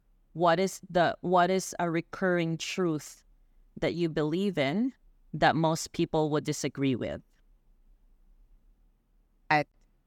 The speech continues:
Speaker 1: Right?
Speaker 2: What a
Speaker 1: It's
Speaker 2: question.
Speaker 1: not a marketing question. It's not a marketing question, but it gives you a window on how they think. Right?
Speaker 2: Yeah, right.
Speaker 1: So
Speaker 2: I,
Speaker 1: humor
Speaker 2: I'm
Speaker 1: me,
Speaker 2: listening.
Speaker 1: Annie. Can you, can you answer the question?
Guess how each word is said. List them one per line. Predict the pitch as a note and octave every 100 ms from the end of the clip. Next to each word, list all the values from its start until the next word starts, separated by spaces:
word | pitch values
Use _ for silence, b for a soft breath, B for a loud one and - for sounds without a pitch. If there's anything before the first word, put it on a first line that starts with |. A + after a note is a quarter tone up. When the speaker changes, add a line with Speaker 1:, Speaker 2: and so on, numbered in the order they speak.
| _ _ _ _ _ _ -
Speaker 1:
Right? | D3+
Speaker 2:
What | C4+
a | D#4+
Speaker 1:
It's | -
Speaker 2:
question. | B3 A#3+ C#4+ -
Speaker 1:
not | F3+ A3+
a | A#3+
marketing | G#3 G3+ A3+ G#3 F#3+
question. | - G#3+ - F3 C3 -
It's | F#3 -
not | E3+ E3+
a | G3
marketing | F#3 F3+ - F3 E3
question, | - F3 - D#3 C#3 - _ _ - -
but | E3
it | -
gives | E3 F#3 F3 G3
you | F3
a |
window | D#3+ E3+ F3+ E3+ D3 C#3 D#3 _ _ _
on | - D#3 D#3
how | D#3 E3 D#3+ D#3+ D#3 D3+
they | C#3 D3+ D3
think. | - D#3+ C#3+ - _ _ _ _ _ _ _ _ _
Right? | - D3
Speaker 2:
Yeah, | B3 A#3+
right. | G#3 G#3 G#3 G3 F3
Speaker 1:
So | G#3+ F#3+ -
Speaker 2:
I, | A3
Speaker 1:
humor | B3+ C#4
Speaker 2:
I'm | C#4+
Speaker 1:
me, | C4+
Speaker 2:
listening. | B3 G#3
Speaker 1:
Annie. | G#3+ G3+
Can | F#3 A#3+
you, | G#3+ A#3 - _
can | - C#4
you |
answer | C4+ G#3+ A3 A#3+
the | A#3
question? | A#3 G#3 F#3+ - G#3 B3+